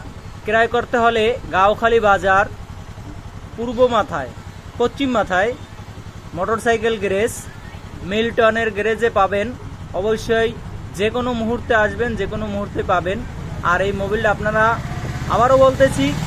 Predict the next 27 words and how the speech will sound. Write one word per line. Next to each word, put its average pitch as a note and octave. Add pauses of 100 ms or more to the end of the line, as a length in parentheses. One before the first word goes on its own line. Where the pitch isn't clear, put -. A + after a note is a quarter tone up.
(220)
আমি A#3
একজন C4
ড্রাইভার B3
হিসেবে B3+
বলতেছি, A#3+
একজন G#3+ (100)
বাইকার G#3
হিসেবে A3 (100)
বলি, G#3+ (120)
আপনারা G3+ (680)
দেখুন, A3
আহ, D#3+ (120)
একবার A3+
ইউজ B3+
করে A#3+
দেখুন। - (460)
আমি A3
খুব B3 (100)
ভালো F#3
মান G3 (100)
পাইছি, E3 (420)
এটা G3+ (140)
অবশ্যই C#4+
ভালো A3
মান G#3 (100)
পাইছি। G3+ (420)
আমি G#3+